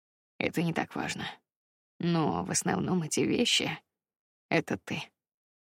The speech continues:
Вот настоящая причина. Он наблюдал, как к ним приближается продавщица с охапкой джинсов,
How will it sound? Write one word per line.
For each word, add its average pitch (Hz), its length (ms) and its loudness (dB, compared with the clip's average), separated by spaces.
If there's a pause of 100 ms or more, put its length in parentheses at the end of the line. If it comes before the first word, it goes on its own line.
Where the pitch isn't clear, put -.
Вот 160 380 0
настоящая 151 720 -2
причина. - 520 0 (840)
Он 208 200 10
наблюдал, 180 580 6
как 170 300 2
к - 60 -2
ним 196 260 4
приближается 190 640 6
продавщица 185 760 4
с - 100 0
охапкой 185 540 4
джинсов, 170 580 0